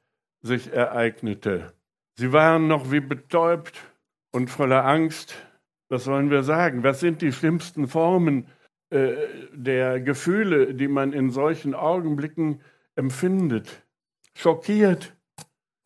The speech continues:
traumatisiert, erschüttert, entsetzt, deprimiert, fassungslos. Alles war kaputt irgendwie. Total Wirre im Kopf.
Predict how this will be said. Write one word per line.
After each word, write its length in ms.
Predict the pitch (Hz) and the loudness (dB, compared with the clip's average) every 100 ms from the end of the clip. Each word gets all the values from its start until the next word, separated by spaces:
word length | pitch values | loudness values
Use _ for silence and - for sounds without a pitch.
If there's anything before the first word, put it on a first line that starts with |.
| - | -20
traumatisiert, 1160 | - 143 175 170 170 165 156 143 156 175 170 - | -6 2 4 4 2 0 -6 -4 -4 -4 -4 -4
erschüttert, 600 | 139 139 - 180 170 156 | -6 -2 -2 -2 -4 -8
entsetzt, 760 | - 143 131 156 - - - - _ _ _ _ | -6 -6 -4 -6 -6 -10 -14 -20 _ _ _ _
deprimiert, 720 | 156 165 - 147 147 160 165 | -4 -2 0 2 4 4 2
fassungslos. 1160 | - 180 180 196 160 131 147 123 95 82 - - _ _ _ - | 0 -2 2 4 4 2 4 4 4 -2 -16 -20 _ _ _ 0
Alles 340 | 170 175 151 | 2 2 2
war 200 | 170 170 | 2 2
kaputt 500 | 175 165 233 240 - - | 0 4 6 4 0 -2
irgendwie. 600 | 185 170 170 151 117 76 - _ _ _ _ | -2 0 -2 0 -2 -2 -14 _ _ _ _
Total 840 | 160 151 175 190 202 196 175 - - _ _ _ | 0 0 2 4 6 4 2 -2 -20 _ _ _
Wirre 400 | 170 135 202 175 | -4 2 4 2
im 260 | 120 131 143 | 2 0 -2
Kopf. 520 | 160 156 - - - | 0 -2 -4 -16 -18